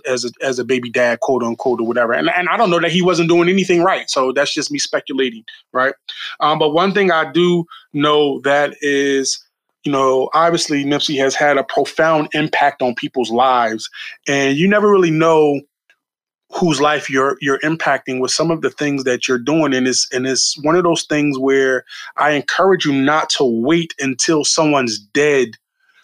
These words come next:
to tell them how much you impacted their life. Okay. Um, which leads me to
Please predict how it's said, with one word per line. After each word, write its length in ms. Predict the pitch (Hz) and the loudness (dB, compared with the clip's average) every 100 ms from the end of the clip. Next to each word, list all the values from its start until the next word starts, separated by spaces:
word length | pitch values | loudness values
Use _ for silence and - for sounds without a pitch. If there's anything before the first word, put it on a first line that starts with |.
| _ - | _ -6
to 160 | 143 117 | -6 -4
tell 440 | - - 185 196 | -4 0 2 2
them 380 | 165 139 127 120 | 2 0 -2 -4
how 300 | - - 165 | -4 -2 0
much 340 | 165 160 143 - | 0 0 0 -2
you 160 | 127 - | -6 -4
impacted 760 | 170 180 - 139 120 - 113 - - | -2 0 0 -2 -2 -4 -6 -8 -8
their 260 | 123 117 | -2 -2
life. 540 | 110 123 127 - - - _ _ _ _ _ - | 0 0 -2 -6 -10 -12 _ _ _ _ _ -6
Okay. 380 | 117 135 123 127 - - - - - | -2 0 -2 -4 -14 -16 -12 -8 -2
Um, 420 | 139 131 127 123 | 2 2 2 0
which 220 | 139 143 | 0 -2
leads 240 | 143 156 143 | -2 -2 0
me 140 | 143 | 0
to 380 | - 147 139 | 0 0 0